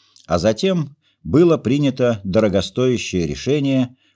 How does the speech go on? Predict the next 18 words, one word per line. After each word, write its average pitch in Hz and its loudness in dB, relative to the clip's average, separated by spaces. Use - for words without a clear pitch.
призванное 127 2
пробить 95 0
компании 104 2
путь 101 -4
выхода 92 -2
на 85 2
рынок: 67 -6
ставка 117 -2
на 92 -2
спорт. - -6
Руперт 113 2
уже 90 -2
долгое 95 2
время 92 -2
считал, 87 -4
что 73 -10
спортивные 73 -4
трансляции 69 -6